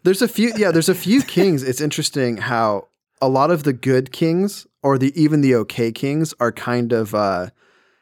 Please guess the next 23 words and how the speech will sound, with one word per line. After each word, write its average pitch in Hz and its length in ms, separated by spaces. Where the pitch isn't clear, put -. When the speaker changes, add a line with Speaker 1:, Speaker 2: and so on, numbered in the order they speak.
Speaker 1:
they 131 100
follow 127 320
after 117 260
their 117 120
fathers. 120 440
And 156 120
then 151 60
when 151 100
you 147 60
get 165 120
to - 80
the 135 80
great 123 400
kings, 175 380
none 147 280
of 180 140
the 170 60
great 135 440
kings 98 580
have 113 420
even, 127 340
Speaker 2:
It's 104 100
true. - 280